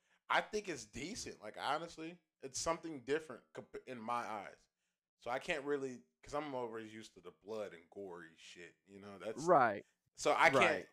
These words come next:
Speaker 1: you know what I mean? So I have to watch other sports and other, like, shit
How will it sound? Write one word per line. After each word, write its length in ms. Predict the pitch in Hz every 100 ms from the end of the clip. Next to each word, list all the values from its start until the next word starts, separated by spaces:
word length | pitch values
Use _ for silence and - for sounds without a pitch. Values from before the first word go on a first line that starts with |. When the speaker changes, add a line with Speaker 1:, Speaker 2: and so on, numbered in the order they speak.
| -
Speaker 1:
you 140 | 156
know 140 | 151 151
what 100 | 151
I 40 |
mean? 260 | 151 151 147
So 120 | 147
I 40 |
have 120 | 165 156
to 60 |
watch 280 | 139 147 151
other 460 | 117 127 131 117 113
sports 720 | - _ 127 123 120 - -
and 200 | 104 95 - _ _ _ _ _ _ -
other, 840 | 127 127 123 117 117 113 107 101 -
like, 240 | 98 85
shit 300 | - - 143